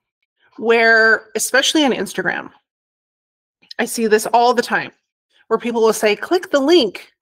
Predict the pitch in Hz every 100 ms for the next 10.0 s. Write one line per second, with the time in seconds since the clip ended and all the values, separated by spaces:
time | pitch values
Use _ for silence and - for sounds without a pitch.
0 | _ _ 233 220 208 226 226 359 302 208
1 | 226 277 - - - - 254 - 262 -
2 | 226 220 - 208 214 233 240 240 202 190
3 | 190 - 196 - 320 - 262 220 233 247
4 | 214 190 180 196 208 208 208 208 - _
5 | _ _ _ _ _ - 226 - 220 233
6 | 226 226 226 - _ - - 254 196 208
7 | 202 196 214 226 226 _ _ _ _ _
8 | - 254 269 285 320 359 330 277 294 262
9 | - 254 339 - 302 294 240 403 -